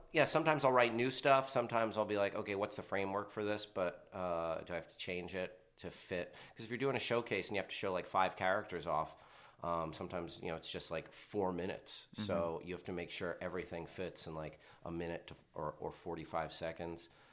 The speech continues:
Speaker 1: So, yeah.
Speaker 2: There's
Speaker 1: you
Speaker 2: a
Speaker 1: s-
Speaker 2: different skill set in writing for a showcase than it is writing a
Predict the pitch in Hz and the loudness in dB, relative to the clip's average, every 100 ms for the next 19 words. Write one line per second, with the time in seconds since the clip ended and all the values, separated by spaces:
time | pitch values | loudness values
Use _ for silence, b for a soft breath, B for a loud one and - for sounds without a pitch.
0 | b b b b - 87 82 80 - - | b b b b -4 -2 -2 -4 -8 -18
1 | _ _ _ - 117 107 78 60 - 117 | _ _ _ -2 4 6 6 2 -2 2
2 | 117 127 120 98 - 110 101 - 98 92 | 6 6 4 0 4 6 6 6 6 6
3 | - 95 95 98 95 101 98 - - 98 | 6 2 4 6 6 4 -2 -6 0 2
4 | - 120 104 - 92 92 104 101 95 90 | 4 6 6 4 -2 0 2 4 4 4
5 | 95 92 92 92 | 4 4 4 0